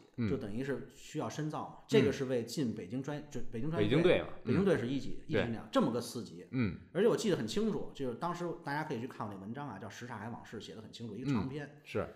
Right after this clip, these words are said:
Speaker 2: 我们当时这个八八到八九年的这个伙食标准是每天六块钱
Speaker 1: 啊，那
Speaker 2: 人民币，
Speaker 1: 嗯。
Speaker 2: 一个月一百八，
Speaker 1: 嚯，
Speaker 2: 非常高。
Speaker 1: 非常丰盛了，嗯。
Speaker 2: 家长可能象征性的交点儿这个零钱和粮，十块钱还是交点儿粮票就行了。
Speaker 1: 对。对。
Speaker 2: 全是国家来补贴。
Speaker 1: 都管了，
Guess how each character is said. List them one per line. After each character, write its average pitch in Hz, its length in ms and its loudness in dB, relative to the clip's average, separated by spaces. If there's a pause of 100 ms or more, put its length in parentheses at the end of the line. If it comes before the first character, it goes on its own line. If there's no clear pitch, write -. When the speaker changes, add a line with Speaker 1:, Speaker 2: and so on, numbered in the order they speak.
(680)
Speaker 2:
我 123 140 -2
们 123 100 -2
当 180 180 4
时 147 160 -2
这 151 80 0
个 110 140 -4
八 165 260 -6
八 165 160 -4
到 127 140 -4
八 - 180 -8
九 123 120 -6 (100)
年 - 260 2
的 117 160 -4
这 104 200 -6
个 78 420 -14 (640)
伙 - 340 -6
食 139 140 -2
标 170 260 2
准 95 240 -8
是 110 160 -6
每 98 140 -8
天 139 220 -6
六 139 100 0
块 - 140 0
钱 - 80 0 (180)
Speaker 1:
啊， 110 160 2
那 127 240 2
Speaker 2:
人 131 100 2
民 151 160 4
币， 143 220 -2
Speaker 1:
嗯。 101 260 -2
Speaker 2:
一 156 140 0
个 196 60 8
月 175 120 8
一 147 60 6
百 - 140 0
八， 156 200 0
Speaker 1:
嚯， 202 460 8
Speaker 2:
非 - 0 -
常 - 0 -
高。 156 80 6
Speaker 1:
非 139 40 6
常 107 240 4
丰 110 140 2
盛 98 140 2
了， 80 220 -6
嗯。 - 200 -12
Speaker 2:
家 220 220 8
长 160 340 4
可 135 120 -2
能 151 100 0
象 160 240 2
征 185 160 2
性 170 160 0
的 123 100 0
交 151 220 -2
点 113 100 -2
儿 98 120 -6
这 110 40 -4
个 110 60 -4
零 113 160 -2
钱 131 160 -2
和 131 80 -4
粮， 113 140 -6
十 - 180 -6
块 180 100 2
钱 135 200 0
还 143 120 0
是 120 60 6
交 101 80 6
点 131 60 2
儿 113 40 0
粮 110 140 -4
票 113 220 -4
就 123 120 -6
行 110 140 -6
了。 156 260 -8
Speaker 1:
对。 123 120 6
对。 - 240 -2
Speaker 2:
全 156 240 0
是 170 80 2
国 120 180 -4
家 147 160 -4
来 117 80 -6
补 123 60 0
贴。 139 40 4
Speaker 1:
都 - 60 -2
管 98 160 0
了， 80 200 -12